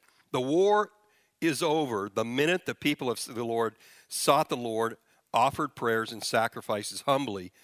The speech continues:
before the Lord, like the story in Second Chronicles of Jehoshaphat. They then say in verse six, "He will answer from his holy heaven." The people mentioned in verses one to five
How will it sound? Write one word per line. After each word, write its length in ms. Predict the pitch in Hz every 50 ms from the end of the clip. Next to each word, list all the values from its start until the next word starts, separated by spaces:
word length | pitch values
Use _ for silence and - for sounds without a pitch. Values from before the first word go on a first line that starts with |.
| - - _ _
before 320 | - 104 - - 113 113 104
the 80 | 107
Lord, 400 | 107 107 107 104 95 87 87 - _ - - - _ _ -
like 240 | 117 127 131 -
the 80 | - 120
story 400 | - - - 135 123 120 117 107
in 80 | 98 101
Second 360 | - - 110 - - 98 -
Chronicles 680 | - - 110 104 101 98 - - 95 92 90 - - - -
of 120 | 110 95
Jehoshaphat. 680 | 90 98 90 98 98 92 - - 110 - 85 80 90 - _ _ _ _ _ _ _ _ _ _ - - - - - - _
They 100 | - 135
then 240 | 131 175 220 233 220
say 440 | - - - 127 127 127 135 151 - -
in 120 | - 120
verse 180 | 113 123 123 -
six, 320 | - - 127 127 - - - - _
"He 160 | - - 151
will 180 | 139 135 131 131
answer 340 | 139 160 175 170 - 180 170
from 200 | - 160 139 117
his 140 | 110 - -
holy 340 | - 127 117 117 113 113
heaven." 420 | 95 - 117 110 104 92 73 - - _ _ _ _ _ _ _ _ _ _ _ _ _ _ _ _ _ _ _ _ _ _ _ _ _ _ _ _ _ _ _ _ _ _ _ _ _ _ _ _ _ _ _ _ _ _ _ _ _ - - - - _
The 100 | - -
people 340 | - 180 196 202 - 165 139
mentioned 400 | 135 139 135 - - - 127 123
in 100 | 113 110
verses 320 | 127 131 - - 117 110
one 200 | 113 123 131 -
to 80 | 107 -
five 460 | - 135 139 139 127 117 107 104